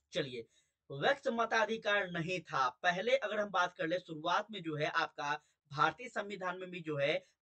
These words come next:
व्यक्त मताधिकार जो शब्द है यह नहीं था। ठीक है, इसलिए संविधान सभा का चुनाव देश के लोग प्रत्यक्ष ढंग से नहीं कर सके थे। इसका चुनाव जो है मुख्य रूप से उन प्रत्यन-,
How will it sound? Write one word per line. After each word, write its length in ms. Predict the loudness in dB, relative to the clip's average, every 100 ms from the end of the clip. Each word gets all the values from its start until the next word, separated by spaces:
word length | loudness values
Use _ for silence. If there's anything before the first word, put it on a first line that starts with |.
| _
व्यक्त 220 | 2 2 0
मताधिकार 640 | -4 0 0 0 0 0 0
जो 160 | -4
शब्द 280 | -2 -2 0
है 220 | -2 -2
यह 180 | -2 -2
नहीं 260 | -2 -4 -4
था। 340 | -4 -4 -4 _ _ _
ठीक 100 | -2
है, 80 | -2 _ -12
इसलिए 260 | -8 -4 -4
संविधान 720 | -2 -4 -4 -4 0 2 0
सभा 280 | 0 2 2
का 140 | 2
चुनाव 400 | -4 -2 2 2
देश 300 | 0 -4 -4
के 160 | -2 -4
लोग 300 | 0 2 4 2 2 _ -6
प्रत्यक्ष 400 | -2 -2 -2 -2
ढंग 280 | 0 -2 -2
से 140 | -4
नहीं 380 | -4 -4 -2 0
कर 180 | 0 0
सके 260 | 0 -2
थे। 240 | -4 -6 -8 _ -16
इसका 380 | -16 -6 0 0
चुनाव 420 | 0 2 2 2
जो 100 | 0
है 160 | -2
मुख्य 280 | -4 -6 -4
रूप 140 | -4 -4
से 140 | -8
उन 260 | -6 -6 -4
प्रत्यन-, 500 | -8 -4 -4 -4